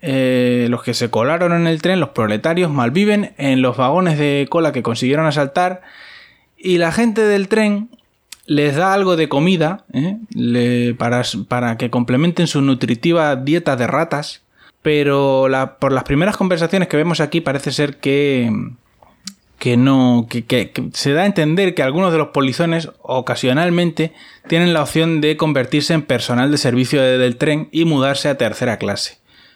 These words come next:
Pero esto, así al principio no queda demasiado claro. Hasta que no avanza un poco la serie no, no te enteras bien de qué va esa vaina, pero sí, la tasa de esa reposición, digamos, de, de personal del tren van cogiendo gente de los vagones de cola.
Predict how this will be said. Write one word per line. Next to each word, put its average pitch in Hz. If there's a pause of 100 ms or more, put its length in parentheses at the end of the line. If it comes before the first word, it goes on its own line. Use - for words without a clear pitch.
(280)
Pero 127
esto, 156
así 127
al 170
principio 170
no 165
queda 165
demasiado 151
claro. 117
Hasta 107
que 127
no 151
avanza 160
un 147
poco 151
la 139
serie 147
no, 131 (720)
no 139
te 139
enteras 120
bien 123
de 113
qué 120
va 113
esa 113
vaina, 147
pero 120
sí, 123
la 113
tasa 175
de 156
esa 143
reposición, 143
digamos, 160
de, 127
de 135
personal 135
del 143
tren 165
van 139
cogiendo 135
gente 131
de 131
los 110
vagones 107
de 95
cola. -